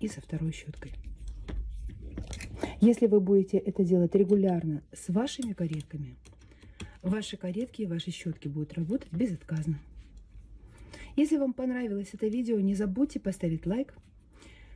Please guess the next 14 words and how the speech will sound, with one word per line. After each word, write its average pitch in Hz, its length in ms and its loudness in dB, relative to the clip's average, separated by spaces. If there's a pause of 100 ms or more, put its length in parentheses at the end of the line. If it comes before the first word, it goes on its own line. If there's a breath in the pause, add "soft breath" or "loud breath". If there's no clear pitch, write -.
(220 loud breath)
сохранить 254 640 0
его 185 180 -2
себе 175 280 -6
на 202 120 0
память, 254 460 0 (100)
а 247 140 -2
также 247 300 0
поделиться 196 580 0
с - 80 -8
вашими 175 420 0
друзьями 185 680 4 (1120)
по 233 140 2
вязальному 185 520 0
цеху. 165 380 -6